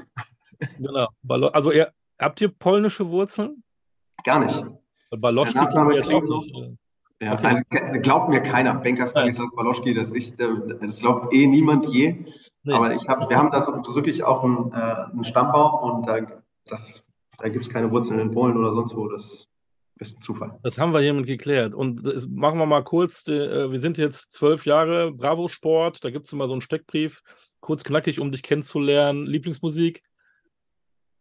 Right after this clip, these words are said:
Speaker 2: Boah,
Speaker 1: <laughs>
Speaker 2: super schwer.
Speaker 1: Schwierigste
Speaker 2: Also,
Speaker 1: Frage
Speaker 2: ey,
Speaker 1: heute, ne?
Speaker 2: muss ich sagen, muss ich sagen, ähm, und das stimmt auch einfach, mein Bruder ist ein absoluter, äh,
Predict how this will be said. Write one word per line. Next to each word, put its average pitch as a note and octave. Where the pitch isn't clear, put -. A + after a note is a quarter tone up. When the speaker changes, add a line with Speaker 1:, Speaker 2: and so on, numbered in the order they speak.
Speaker 2:
Boah, -
Speaker 1:
<laughs> -
Speaker 2:
super C#3
schwer. A#2
Speaker 1:
Schwierigste A#3
Speaker 2:
Also, F3+
Speaker 1:
Frage A3+
Speaker 2:
ey, F3
Speaker 1:
heute, D#3+
ne? D#3
Speaker 2:
muss F#3+
ich G3+
sagen, D3+
muss C#3
ich F3
sagen, D#3+
ähm, B2+
und C3
das C3
stimmt D#3+
auch C#3
einfach, C#3+
mein B2
Bruder C#3+
ist A#2+
ein A#2+
absoluter, C3+
äh, A#2